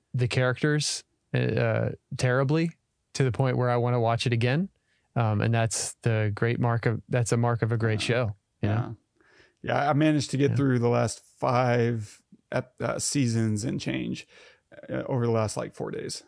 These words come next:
Speaker 2: Like, it's, it was
Speaker 1: Wow.
Speaker 2: it, it took effort, don't get me wrong,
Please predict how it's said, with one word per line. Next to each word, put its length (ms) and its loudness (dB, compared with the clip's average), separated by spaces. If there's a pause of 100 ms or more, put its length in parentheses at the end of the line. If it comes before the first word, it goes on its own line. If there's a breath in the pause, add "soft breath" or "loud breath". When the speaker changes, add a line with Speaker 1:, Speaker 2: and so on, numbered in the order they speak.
(120)
Speaker 2:
Like, 200 -10
it's, 260 -10
it 120 -6
was 300 -8 (720 soft breath)
Speaker 1:
Wow. 340 2
Speaker 2:
it, 40 0
it 40 -4
took 160 4
effort, 540 4
don't 140 2
get 80 4
me 60 4
wrong, 380 4